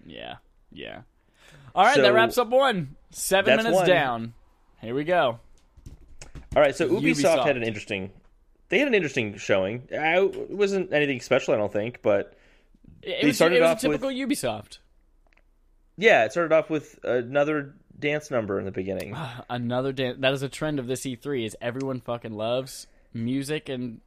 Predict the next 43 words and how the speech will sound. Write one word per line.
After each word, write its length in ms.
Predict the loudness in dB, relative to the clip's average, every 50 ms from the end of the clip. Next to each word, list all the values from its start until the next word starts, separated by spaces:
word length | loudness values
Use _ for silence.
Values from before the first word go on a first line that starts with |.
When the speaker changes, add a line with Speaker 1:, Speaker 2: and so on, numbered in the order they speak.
| _ _ _ _ _ _ _ _
Speaker 1:
dance. 220 | -10 -8 -6 -2 -2
Speaker 2:
Oh, 300 | 0 0 -2 -2 -4 -2
we 120 | -2 -2
will, 340 | 0 0 0 0 0 -2 -4 -2
we 160 | -2 0 0
will 140 | 0 0 0
get 300 | 2 2 2 2 0 -4
to 220 | -4 -4 -2 -4
Sony, 540 | -4 -4 -2 0 0 0 0 -2 -4 -6 -4
and 80 | -2 0
I 180 | 0 2 2
will 220 | 0 0 -2 -2 -2
bitch 220 | -2 -4 -4 -2 -2
about 200 | 0 0 0 0
that 240 | 0 0 0 -2 -4
once 180 | -4 -4 -4
we 100 | -4 0
get 200 | 2 2 2 2
there. 300 | 2 2 2 2 0 -2 -2 -2 -6 -6 -6 -6 -8 -8 -8 -10
Speaker 1:
<laughs> 60 | _ _ _ _ _ _ _ _ 2
Speaker 2:
That 220 | 2 4 4 2
was 160 | 0 -6 -8
horrible. 320 | -6 -4 -2 -2 -2 -2 -2
Speaker 1:
We 60 | -2
had 120 | -2 0
that 160 | 0 -2 -2 -2
from 160 | -4 -10 -10
Bethesda. 580 | -10 -8 -4 -2 0 0 0 -2 -2 -4 -2
We 140 | -2 -2 -4
have 180 | -4 -4 -6 -4
that 200 | -6 -6 -6 -6
with 180 | -10 -12 -12
Just 300 | -10 -10 -10 -10 -10 -8
Dance. 260 | -6 -6 -4 -6 -6 -4
Although 220 | -2 0 0 0
this, 260 | -2 -4 -6 -8 -10 -12
this 240 | -8 -4 -4 -4 -2
happens 320 | -4 -6 -6 -8 -8 -10 -10
every 180 | -10 -10 -12
year. 220 | -14 -14 -14 -14 -12
That 160 | -12 -12 -10 -10
weird, 380 | -8 -8 -6 -6 -8 -10 _
crazy 560 | -18 -12 -10 -10 -8 -8 -10 -10 -12 -12 -10